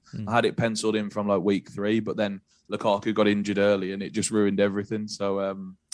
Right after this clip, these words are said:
Speaker 2: and obviously Kane didn't look very good either, was the other side of that coin. So, yeah, I ju-, I just, I just abandoned the, the move, but I think it makes perfect sense at this point, yeah.
Speaker 1: Yep. Brighton Villa, what do you reckon about Gerrard coming in?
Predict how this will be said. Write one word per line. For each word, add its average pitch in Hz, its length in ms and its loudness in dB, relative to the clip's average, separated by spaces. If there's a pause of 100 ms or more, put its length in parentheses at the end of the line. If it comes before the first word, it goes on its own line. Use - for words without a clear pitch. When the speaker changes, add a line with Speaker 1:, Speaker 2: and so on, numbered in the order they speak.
(600)
Speaker 2:
and 104 100 2
obviously 92 340 -2
Kane 95 260 -4
didn't 98 220 -2
look 90 120 -2
very 95 200 0
good 92 160 -2
either, 95 260 0
was 98 160 -6
the 95 140 -6
other 92 100 -8
side 92 260 -6
of 95 60 -8
that 95 160 -4
coin. 92 320 -10
So, 98 200 -6
yeah, 90 220 -4
I 92 40 -2
ju-, 95 200 -8
I 95 100 -2
just, - 360 -10 (100)
I 101 100 2
just 95 200 -4
abandoned 95 540 -2
the, 95 240 -6 (320)
the 101 80 -10
move, 95 400 -6
but 95 160 -4
I 98 60 -4
think 104 220 -4
it 98 80 -4
makes 95 220 -4
perfect - 380 -4
sense 90 320 -6
at 92 60 -8
this 95 140 -10
point, 95 280 -10
yeah. 98 160 -8 (160)
Speaker 1:
Yep. - 200 -12 (580)
Brighton 185 280 2
Villa, 226 300 0 (320)
what 156 100 -6
do 147 60 -6
you 151 40 -2
reckon 143 140 -4
about 135 120 -4
Gerrard 143 380 0
coming 117 200 -2
in? 113 160 -2